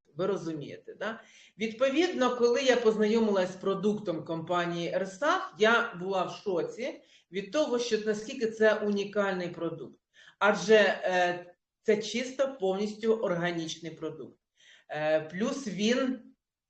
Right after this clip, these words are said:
розроблений науковцями, да, і має сорок три сертифікати.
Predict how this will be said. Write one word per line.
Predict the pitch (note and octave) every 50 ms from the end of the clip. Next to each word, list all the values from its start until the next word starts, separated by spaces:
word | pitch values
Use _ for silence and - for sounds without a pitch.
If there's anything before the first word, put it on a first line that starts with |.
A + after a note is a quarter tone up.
| _ - F3
розроблений | F3+ G3+ G3+ - F#3+ G3 F#3+ F3 D3+ D3 E3 F3 F3 F3 F3+ F#3 F#3 F#3
науковцями, | F3+ F3+ F3+ F3+ F3+ F3+ - F#3 F#3 F3+ F3+ - - E3 D#3 D#3
да, | D3+ D#3 F3+ G3
і | F#3+ - F#3+ F3
має | E3+ E3+ F#3 F#3 F#3 F#3
сорок | - - - F3+ F3+ F3 E3+ - -
три | - D#3+ E3+
сертифікати. | E3 - D#3 D3 D3+ - D#3 D3 C#3+ D3 D3 C#3+ C#3 B2 - - - _ - - -